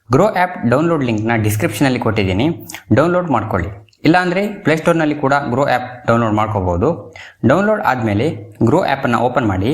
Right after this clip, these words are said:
ಇಲ್ಲಿ Continue with Google ಅನ್ನೋ ಆಪ್ಷನ್ ಮೇಲೆ ಕ್ಲಿಕ್ ಮಾಡಿ. ಇಲ್ಲಿ ನಿಮ್ಮ Gmail ಅಕೌಂಟ್ಸ್‌ಗಳನ್ನು ತೋರಿಸುತ್ತೆ. ನೀವು ಯಾವ Gmail ಅಕೌಂಟ್ ಮೂಲಕ ಡಿಮ್ಯಾಟ್ ಅಕೌಂಟ್ ಕ್ರಿಯೇಟ್ ಮಾಡಬೇಕು ಅಂದ್ಕೊಂಡಿದ್ದೀರೋ ಅದರ ಮೇಲೆ ಕ್ಲಿಕ್ ಮಾಡಿ.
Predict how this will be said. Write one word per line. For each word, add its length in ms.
ಇಲ್ಲಿ 520
Continue 420
with 200
Google 300
ಅನ್ನೋ 180
ಆಪ್ಷನ್ 400
ಮೇಲೆ 140
ಕ್ಲಿಕ್ 280
ಮಾಡಿ. 320
ಇಲ್ಲಿ 160
ನಿಮ್ಮ 180
Gmail 320
ಅಕೌಂಟ್ಸ್‌ಗಳನ್ನು 640
ತೋರಿಸುತ್ತೆ. 760
ನೀವು 280
ಯಾವ 280
Gmail 340
ಅಕೌಂಟ್ 300
ಮೂಲಕ 260
ಡಿಮ್ಯಾಟ್ 420
ಅಕೌಂಟ್ 280
ಕ್ರಿಯೇಟ್ 280
ಮಾಡಬೇಕು 320
ಅಂದ್ಕೊಂಡಿದ್ದೀರೋ 640
ಅದರ 240
ಮೇಲೆ 280
ಕ್ಲಿಕ್ 340
ಮಾಡಿ. 220